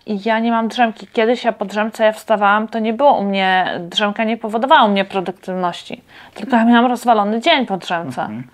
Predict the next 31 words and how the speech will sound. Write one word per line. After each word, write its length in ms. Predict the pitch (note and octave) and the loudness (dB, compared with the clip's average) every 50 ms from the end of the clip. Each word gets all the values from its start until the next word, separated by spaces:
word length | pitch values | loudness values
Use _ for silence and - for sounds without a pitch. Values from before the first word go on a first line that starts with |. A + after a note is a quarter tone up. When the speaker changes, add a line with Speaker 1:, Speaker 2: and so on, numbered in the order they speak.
| - - | -10 -4
Speaker 1:
Bo 160 | G3 F#3+ G#3 | 0 0 2
to 120 | - A#3+ A#3 | 4 6 6
ja, 340 | B3 A#3+ A#3+ A#3+ A#3 - | 6 6 6 6 6 6
ja 360 | A#3 A#3 A#3+ A#3 A3+ A#3 A#3+ A#3+ | 4 4 4 4 4 4 2 2
taka 340 | - B3 A3+ - - A#3+ | 0 -2 -2 0 2 2
jak 200 | A#3 A#3 A3+ A#3 | 2 2 2 0
r-, 240 | A3+ - F#3+ G3+ G3+ - - - - - - | 0 0 0 0 -2 -4 -10 -16 -18 -8 -2
mucha 400 | G#3+ A3 B3 B3 A#3 B3 A3+ G#3+ | 2 4 4 4 4 4 2 0
w 100 | A3 - | 0 -4
smole. 680 | - - - G#3+ G#3 G#3 G3+ G3+ G#3 G#3 G#3+ A3 A#3 A#3+ - - - _ _ _ _ - - - - _ _ _ _ _ | -12 -8 -4 0 2 4 4 6 6 6 6 6 4 4 0 -4 -20 _ _ _ _ -8 -8 -8 -8 _ _ _ _ _
Która 420 | - - - - A#3 A3+ B3 A#3+ A#3+ | -20 -14 -10 -6 -2 0 0 0 0
godzina? 480 | B3 C4 B3+ B3+ B3 C4+ D4 D#4+ E4+ F#4 G4+ G4 G4 - _ _ _ _ _ _ _ _ _ - A#3+ B3+ B3+ B3 B3 A#3+ A3+ - - - - - | 0 -2 -4 -4 -4 -4 -2 -2 -2 -2 -2 -4 -8 -12 _ _ _ _ _ _ _ _ _ -20 -18 -18 -16 -16 -18 -18 -18 -20 -20 -20 -12 -8
O 360 | - A3 A3+ A#3 A#3 A#3 A3+ | -4 -2 0 0 0 0 -2
nie, 240 | G#3+ G#3 G#3+ G#3+ A3 A3+ A3 A3 G#3 - | -2 -4 -4 -4 -4 -6 -6 -6 -6 -6
a 120 | - G#3 - | -6 -8 -8
coś 240 | - A3 G#3+ G3+ G3+ | -8 -8 -8 -8 -8
zjeść, 420 | G3 - A3 A3+ A#3 A#3+ A#3+ - A#3+ | -8 -4 -2 -2 0 -2 -2 -4 -8
a 60 | G#3+ | -10
coś 240 | - G#3 G#3 G3 G3+ | -8 -8 -8 -6 -6
nie 280 | G#3 A3 A3 A#3 A#3+ | -4 -2 -2 -2 -2
zjeść, 200 | A#3 B3 A#3+ - | -2 -2 -4 -4
po 140 | - - A3 | -6 -8 -6
drzemce 400 | G3+ - A3 G#3+ G#3 - A3 G#3+ | -4 -2 -4 -4 -4 -6 -6 -6
nie 400 | G#3+ G#3+ G#3+ G#3+ A3 A#3 B3 B3+ | -4 -4 0 2 2 2 2 2
zjem, 480 | A#3 A#3+ B3 B3+ C4+ C4+ C4+ C4+ C4 B3 | 0 -2 0 2 4 4 4 2 0 -2
dopiero 400 | A#3 A3 A3+ A#3 A3+ G#3+ A3 G3+ | -2 -2 0 0 0 2 0 0
zjem 320 | G3 A3+ A3 G#3+ G#3+ G#3 | -2 0 0 0 0 0
na 100 | G#3 G#3 | -2 -2
dwudziestą 540 | G#3 G3 G3+ G#3 A3+ - - - A3 G#3+ G3+ | -4 -6 -8 -10 -10 -10 -6 -4 -4 -2 -2
drugą. 560 | G#3 A3 A3+ B3 A#3+ A#3 D#4 D#4+ E4 E4+ F#4 | 0 0 2 2 4 4 6 6 8 8 8
Speaker 2:
Mhm. 140 | G4 F4+ B3+ | 6 4 0